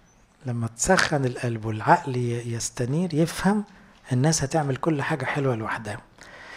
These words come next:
إنما طبعًا خليك مشجع للرد المناسب، يعني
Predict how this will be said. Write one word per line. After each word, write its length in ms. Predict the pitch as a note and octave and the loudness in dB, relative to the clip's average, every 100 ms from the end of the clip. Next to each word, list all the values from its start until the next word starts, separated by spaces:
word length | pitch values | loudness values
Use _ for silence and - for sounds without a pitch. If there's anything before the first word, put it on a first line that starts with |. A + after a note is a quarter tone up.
| - - - - - - _ - - | -18 -18 -20 -20 -20 -20 _ -16 2
إنما 320 | F#3+ G#3+ B3+ | 4 6 6
طبعًا 360 | A3+ B3 A3+ F#3+ | 6 8 6 6
خليك 520 | E3+ - F#3+ A#3 - | 4 4 4 4 4
مشجع 580 | F#3 - A3+ A#3 G3+ G3 | 2 6 6 8 10 10
للرد 480 | E3+ C#3+ E3 D#3+ C#3+ | 10 8 8 8 4
المناسب، 720 | B2+ C3+ B2+ A#2 - - - | 2 2 2 2 0 -2 2
يعني 320 | D3 C3+ C3+ | 2 2 0